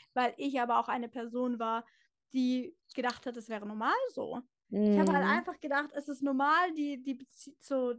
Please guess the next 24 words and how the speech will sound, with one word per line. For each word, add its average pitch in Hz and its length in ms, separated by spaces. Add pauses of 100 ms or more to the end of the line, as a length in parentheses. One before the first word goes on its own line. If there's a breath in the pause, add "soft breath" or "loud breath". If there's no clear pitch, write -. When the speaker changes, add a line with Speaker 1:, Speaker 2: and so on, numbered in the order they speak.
(160)
Speaker 1:
diese 247 300
Macht 247 420
jemand 240 280
anderes 262 400
zu 240 120
geben, 240 280
als 226 180
ich 220 100
sechzehn 226 420
war, 185 260
so. 202 280 (680 soft breath)
Ganz 254 240
ehrlich, 269 500
<laughs> 359 600
ich 294 160
glaub, 294 220
da 294 140
könnten 285 340
auch 269 140
einige 269 420
andere 247 440
lustige 240 460
Geschichten 254 400
erzählen. 262 440